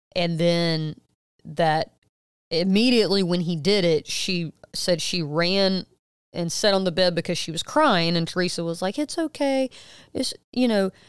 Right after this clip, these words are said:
it, it's gonna take just a second." And he said that they needed to get a suppository and enema, and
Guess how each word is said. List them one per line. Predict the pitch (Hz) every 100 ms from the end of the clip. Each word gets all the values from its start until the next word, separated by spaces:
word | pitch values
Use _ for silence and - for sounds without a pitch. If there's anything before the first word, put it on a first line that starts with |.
| _
it, | - 269 - _ _ _ _ _
it's | - 247 -
gonna | 285 269
take | 269 269
just | 233 269 -
a |
second." | 247 262 254 240 202
And | 165 185
he | 196 170 _ _
said | - - 185 170
that | - 160
they | 180
needed | 175 175
to | 165
get | 175
a |
suppository | 170 165 - 170 170 - 175 160
and | -
enema, | 277 302 170 165 - _ - - - _ _
and | 190 180 170 165